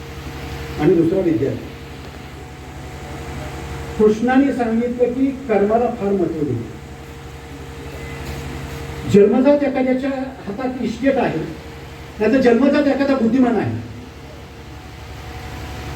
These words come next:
पण जो बुद्धिमान आहे एक पाठी आहे, त्याच्यापेक्षा दहावीच्या वर्गात ज्याला कमी मार्क मिळाले होते, ज्याला काही समजत, ओळखायची क्षमता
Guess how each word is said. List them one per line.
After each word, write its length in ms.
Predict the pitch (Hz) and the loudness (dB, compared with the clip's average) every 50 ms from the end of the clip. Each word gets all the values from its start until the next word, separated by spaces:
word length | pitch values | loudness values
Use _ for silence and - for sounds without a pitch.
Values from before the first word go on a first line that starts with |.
| - - - - - - - - - - - | -8 -10 -10 -10 -10 -10 -8 -8 -8 4 6
पण 140 | 269 277 247 | 6 6 8
जो 140 | - 277 277 | 8 8 6
बुद्धिमान 440 | - 226 233 - 302 311 302 277 247 | 8 6 4 6 6 6 6 6 2
आहे 280 | 247 269 247 226 269 302 | 4 4 6 6 6 4
एक 100 | 302 - | 4 2
पाठी 260 | 277 247 208 214 220 | 0 0 0 0 -2
आहे, 220 | 185 165 156 160 160 - - - - - - - - - | -2 0 0 -2 -2 -4 -6 -10 -14 -16 -18 -20 -4 0
त्याच्यापेक्षा 600 | 226 214 - 285 - - 226 196 - - 262 247 | 0 4 6 4 4 4 2 0 2 0 0 2
दहावीच्या 520 | 233 196 180 160 185 - 277 - - 269 | 2 0 0 2 4 4 4 6 6 6
वर्गात 300 | 247 226 214 220 240 254 | 4 4 2 0 0 0
ज्याला 240 | - 214 226 - - - | 0 0 2 0 0 2
कमी 220 | - 254 302 320 | 4 6 6 6
मार्क 260 | 302 294 269 240 - | 6 6 2 2 4
मिळाले 320 | 240 226 220 220 220 202 190 | 4 4 4 4 2 2 2
होते, 240 | 160 151 170 160 147 - - - - - - - - - - - - - - - - - | 2 2 2 0 -2 -2 -6 -12 -16 -18 -18 -18 -18 -18 -18 -18 -18 -18 -16 -16 -2 2
ज्याला 160 | 202 226 269 | 4 6 6
काही 220 | 254 277 277 302 | 8 6 6 6
समजत, 600 | - - 247 247 240 - 320 - _ _ - - 160 | 4 2 -2 -2 -2 -2 -8 -14 _ _ -10 -4 -2
ओळखायची 600 | 156 151 151 151 - - 175 180 180 180 202 202 | -2 0 0 -2 -2 0 0 0 0 -2 -2 -4
क्षमता 540 | - - 180 151 151 156 151 - 185 185 | -4 -2 0 0 2 0 0 0 -4 -4